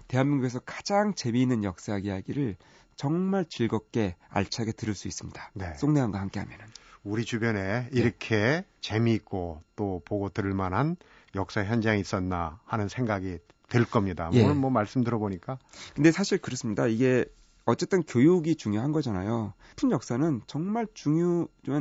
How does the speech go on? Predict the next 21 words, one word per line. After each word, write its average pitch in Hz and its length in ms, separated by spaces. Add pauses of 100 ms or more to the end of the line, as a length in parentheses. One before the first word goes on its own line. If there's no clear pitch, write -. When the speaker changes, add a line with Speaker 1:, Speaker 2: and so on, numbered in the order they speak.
(120)
Speaker 1:
미래의 135 340
자원이죠, 113 500
어떻게 101 200
보면. 90 160
Speaker 2:
음. 80 140 (400)
Speaker 1:
사실 170 180
역사는 156 340
반복이 147 400
되잖아요. - 400 (520)
역사는 175 320
사람이 214 320
만드는 95 320
거잖아요. - 340
Speaker 2:
음. 90 400
Speaker 1:
사람의 208 340
본능은 123 240
잘 135 160
안 92 140
바뀝니다. 98 580 (460)
그렇기 127 200
때문에 117 500